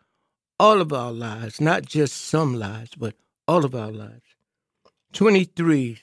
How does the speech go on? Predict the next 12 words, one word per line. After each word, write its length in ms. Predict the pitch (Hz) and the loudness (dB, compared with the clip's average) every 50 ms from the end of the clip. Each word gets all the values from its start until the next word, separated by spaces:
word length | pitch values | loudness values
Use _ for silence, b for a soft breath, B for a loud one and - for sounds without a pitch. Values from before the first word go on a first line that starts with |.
| _ - | _ -4
twenty 300 | - 180 202 190 190 185 | 0 2 4 4 4 2
twenty-three, 1000 | - - - 185 175 175 170 156 _ _ - 160 156 156 143 117 113 120 - _ _ _ _ _ _ _ _ _ _ _ | 0 -2 -2 0 0 0 0 -2 _ _ 2 4 4 4 2 0 -2 -6 -12 _ _ _ _ _ _ _ _ _ _ _
the 120 | - 135 143 | 0 0 2
year 480 | 151 185 196 196 190 190 180 180 - - _ - | 4 6 6 8 6 6 4 2 -2 -6 _ 0
of 200 | 156 151 151 151 | 0 0 2 0
inclusion. 800 | 151 147 - - 165 175 160 139 123 - 113 107 98 85 92 98 _ _ _ _ _ _ _ _ _ _ _ _ _ _ _ | 0 -2 -2 -2 0 0 0 -2 -4 -8 -10 -10 -10 -10 -14 -20 _ _ _ _ _ _ _ _ _ _ _ _ _ _ _
Twenty 360 | - 214 220 214 208 208 202 | 0 2 4 4 4 4 2
twenty-three, 920 | 196 - - 196 190 190 185 180 180 - - 165 170 160 147 117 117 117 _ _ _ _ _ _ _ _ | 0 -2 -2 2 2 4 4 2 0 -4 0 2 2 2 2 0 -2 -8 _ _ _ _ _ _ _ _
the 140 | 143 143 139 | 0 2 2
year 480 | 139 135 123 151 185 190 190 185 180 175 _ _ _ _ _ _ _ | 2 2 2 4 4 6 6 4 2 -2 _ _ _ _ _ _ _
for 560 | _ _ _ _ - 220 208 185 151 139 - - - | _ _ _ _ 4 4 6 6 4 2 -2 -6 -10
inclusion. 640 | 123 120 117 - - 139 117 113 110 104 95 98 | -12 -12 -10 -10 -10 -10 -10 -10 -12 -16 -20 -20